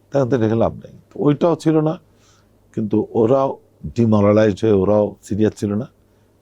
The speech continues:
আমি গত তিন মাস, চার মাস, তিন মাস না চার মাস হয়ে গেছে, আমি যাদের এই যে ইনক্রিমেন্ট বন্ধ ছিল, A to Z ইনক্রিমেন্ট সব দিয়ে দিছি। এবং কিছু কিছু যারা সাত বছর, আট বছর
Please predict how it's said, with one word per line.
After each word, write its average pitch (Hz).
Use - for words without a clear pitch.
আমি 131
গত 101
তিন 104
মাস, 101
চার 95
মাস, 95
তিন 131
মাস 107
না 90
চার 73
মাস 69
হয়ে 67
গেছে, -
আমি 107
যাদের 90
এই 71
যে 71
ইনক্রিমেন্ট 104
বন্ধ 90
ছিল, 76
A 139
to 143
Z 107
ইনক্রিমেন্ট 76
সব 76
দিয়ে 64
দিছি। -
এবং 92
কিছু 110
কিছু 101
যারা 85
সাত 82
বছর, 76
আট 78
বছর 78